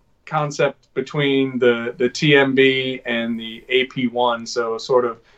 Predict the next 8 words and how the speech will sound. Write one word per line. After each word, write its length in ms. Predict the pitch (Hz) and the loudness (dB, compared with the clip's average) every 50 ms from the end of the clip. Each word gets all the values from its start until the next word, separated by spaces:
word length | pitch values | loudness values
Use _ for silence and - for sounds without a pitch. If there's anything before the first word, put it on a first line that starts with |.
| _ _ _ _ _ _ _ _ _ _ _ | _ _ _ _ _ _ _ _ _ _ _
game 340 | - 139 143 151 151 151 147 | 0 2 2 4 4 4 4
improvement 840 | 147 143 135 - - - 160 160 156 147 147 151 143 147 - - _ | 2 2 -2 -4 0 2 4 4 4 4 4 2 2 2 0 -8 _
distance 640 | - 151 151 147 - - - 147 143 139 - - - - _ _ - | 0 2 2 2 0 -4 -4 -2 -2 -2 -4 -6 -10 -12 _ _ -2
ish 280 | 147 147 147 143 - - | 2 2 2 2 0 0
kind 240 | - 160 143 135 135 | 0 2 2 4 2
of 100 | 135 - | 0 2
thing, 320 | - 147 139 135 135 135 123 | 4 4 4 6 4 2 4
but, 260 | 127 123 120 123 | 4 4 2 2